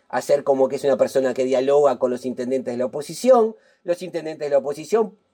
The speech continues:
tuvieron sus minutitos de cámara, pudieron decir algunas cosas que le preocupaban. Todos salieron ganando, menos, creo yo, las medidas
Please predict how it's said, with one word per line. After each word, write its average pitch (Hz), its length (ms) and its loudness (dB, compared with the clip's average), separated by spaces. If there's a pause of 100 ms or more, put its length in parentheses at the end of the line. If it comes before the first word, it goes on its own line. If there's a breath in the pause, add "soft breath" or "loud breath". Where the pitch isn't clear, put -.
(180)
tuvieron 175 320 0
sus 156 140 -6
minutitos 139 440 0
de 147 140 0
cámara, 175 480 4
pudieron 143 340 -8
decir 147 240 -10
algunas 143 300 -2
cosas 151 280 -4
que 135 100 -6
le 131 120 -2
preocupaban. 202 720 2 (340 soft breath)
Todos 247 280 0
salieron 196 360 2
ganando, 208 600 2 (160)
menos, 269 640 0 (440)
creo 151 320 -4
yo, 160 480 -2 (680 soft breath)
las 147 220 -2
medidas 147 680 -2